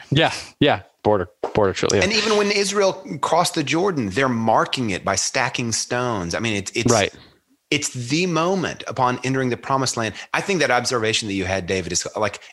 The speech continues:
Speaker 2: in a way, this is kind of a reverse of the Exodus. It's a going from a place that has kind of, like, been a promised land, and it's a seeking to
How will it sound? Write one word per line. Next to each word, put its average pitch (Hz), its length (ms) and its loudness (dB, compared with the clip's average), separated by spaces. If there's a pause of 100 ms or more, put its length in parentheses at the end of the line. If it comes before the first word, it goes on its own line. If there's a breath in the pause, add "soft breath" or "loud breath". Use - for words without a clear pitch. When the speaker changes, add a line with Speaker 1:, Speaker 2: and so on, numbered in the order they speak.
Speaker 2:
in 131 80 2
a 120 60 2
way, 135 280 2
this 120 180 -4
is 110 140 -2
kind 107 240 -4
of 90 160 -6
a 104 80 -4
reverse 95 840 -2
of 85 560 -4 (640)
the 82 320 -8
Exodus. 76 720 -4 (800)
It's 123 160 -2
a 117 60 0
going 113 500 -2
from 113 960 0
a 104 80 -4
place 101 460 -4
that 92 160 -4
has 90 180 -4
kind 98 220 -4
of, 87 200 -12
like, 92 160 -6 (320)
been 98 240 -2
a - 120 -12
promised 101 480 -2
land, 90 480 -6
and 107 80 -6
it's 95 160 -6
a 92 40 -6
seeking 104 720 -4
to 92 600 -2